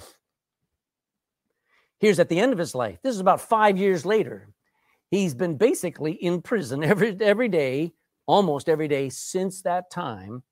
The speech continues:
that he spoke to the church at Ephesus. And look what he says in Second Timothy chapter four in verse six.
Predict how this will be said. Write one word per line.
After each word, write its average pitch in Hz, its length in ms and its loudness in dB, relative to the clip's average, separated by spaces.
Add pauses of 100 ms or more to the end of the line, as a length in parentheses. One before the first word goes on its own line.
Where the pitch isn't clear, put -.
(420)
that 120 120 -6
he 143 80 -2
spoke 156 300 -2
to 156 120 -4
the 139 120 -4
church - 320 -6
at 139 60 -6
Ephesus. 127 640 -6
And 127 80 -6
look 220 160 2
what 202 120 0
he 220 120 -4
says 131 480 -6 (100)
in 147 380 -4
Second 160 380 -6
Timothy 131 380 -6
chapter 151 440 -4
four 120 480 -4 (440)
in 135 160 -2
verse 131 240 -4
six. - 680 -8